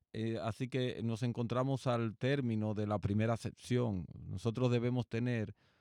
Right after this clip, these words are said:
una correcta teología para que podamos,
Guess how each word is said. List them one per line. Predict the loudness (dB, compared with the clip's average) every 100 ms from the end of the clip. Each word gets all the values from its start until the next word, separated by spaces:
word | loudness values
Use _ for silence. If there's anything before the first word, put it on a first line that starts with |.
| _ _ 0
una | 2 4 2 -2 _
correcta | 2 4 4 2 2 2 0 _ -2 0 -4 _ 0
teología | 2 4 4 2 2 0 -2
para | -4 -2 0 -2
que | -2 -6
podamos, | -4 -2 0 0 -2 -4 -12